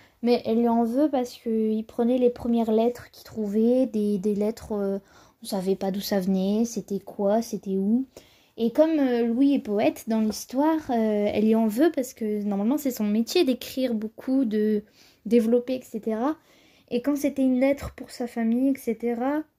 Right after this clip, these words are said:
Louis, euh, il mettait que quelques phrases ou, euh, « Je vais bien, j'espère que vous aussi », euh, et voilà quoi.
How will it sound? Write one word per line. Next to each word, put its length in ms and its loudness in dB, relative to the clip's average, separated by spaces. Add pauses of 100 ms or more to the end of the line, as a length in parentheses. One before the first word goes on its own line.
(920)
Louis, 640 4
euh, 220 6
il 180 0
mettait 280 -2
que 100 -8
quelques 360 -2
phrases 720 0
ou, 240 0
euh, « 560 0
Je 140 -4
vais 180 -4
bien, 640 2
j'espère 360 -8
que 100 -6
vous 160 -2
aussi », 600 -2
euh, 160 0
et 140 0
voilà 300 2
quoi. 260 -12